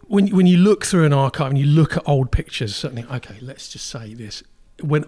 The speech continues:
I look through my <laughs> archive and I look at my old pictures, maybe there's, you,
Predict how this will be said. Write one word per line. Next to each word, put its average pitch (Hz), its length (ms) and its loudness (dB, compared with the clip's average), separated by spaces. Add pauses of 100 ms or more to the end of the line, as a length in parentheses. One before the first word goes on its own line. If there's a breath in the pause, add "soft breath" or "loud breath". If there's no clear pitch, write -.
I 160 260 4
look 131 280 -4
through 117 220 -6
my 127 260 -2
<laughs> - 60 -12
archive 113 680 -12 (560 soft breath)
and 135 120 -6
I 123 60 -4
look 127 180 -6
at - 60 -18
my 123 180 -6
old 117 160 -8
pictures, - 320 -10 (220)
maybe 165 320 2
there's, 135 400 -2 (1040 soft breath)
you, 185 600 0